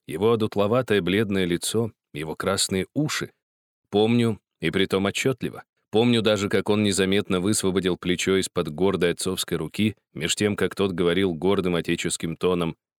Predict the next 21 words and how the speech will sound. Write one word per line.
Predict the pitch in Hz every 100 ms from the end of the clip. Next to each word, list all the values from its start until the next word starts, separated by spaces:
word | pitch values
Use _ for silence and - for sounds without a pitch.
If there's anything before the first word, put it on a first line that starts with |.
| -
«Сей | - 85
юноша | 80 101 135 143 - 151
только | 82 80
что | - - 123
получил | 98 92 117 120
пять | 78 80
с | -
плюсом | - 73 80 147 143
на | 98
экзамене | 80 78 78 82 104 113
из | 120 123
алгебры». | 76 62 67 85 82 101 _ _ _ _ _ _ _ -
Из | 92 98
глубины | 120 139 170 196
коридора | 156 147 127 160
доносился | 127 113 104 131 147 -
стойкий | - - 120 135 98
запах | 82 98 104 92
пирога | - 78 82 95
с | -
капустой, | 78 - 135 - 104 95